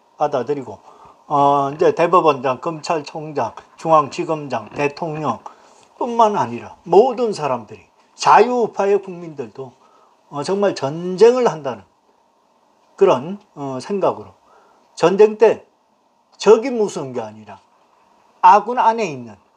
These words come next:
이 배신자들, 이 적들이 더 무서운 겁니다. 마찬가지로 대한민국 곳곳에 두더지처럼 숨어있는 이 반국가 세력들을 빨리 잡아서 척결하지 않으면 대한민국의 미래는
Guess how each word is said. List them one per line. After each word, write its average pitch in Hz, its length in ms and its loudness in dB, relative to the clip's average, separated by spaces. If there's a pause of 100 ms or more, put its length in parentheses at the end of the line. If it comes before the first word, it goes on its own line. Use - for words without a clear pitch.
이 156 120 -12
배신자들, 156 840 0 (460)
이 226 400 -10
적들이 170 600 0
더 160 260 -2
무서운 170 440 -8
겁니다. 101 400 -20 (340)
마찬가지로 196 680 2
대한민국 214 600 4
곳곳에 220 560 0
두더지처럼 208 920 0
숨어있는 220 560 -8 (280)
이 214 140 2
반국가 214 800 2
세력들을 220 680 -2
빨리 254 560 0 (300)
잡아서 180 540 4 (280)
척결하지 - 720 -8
않으면 135 340 -12 (380)
대한민국의 160 880 0
미래는 139 420 0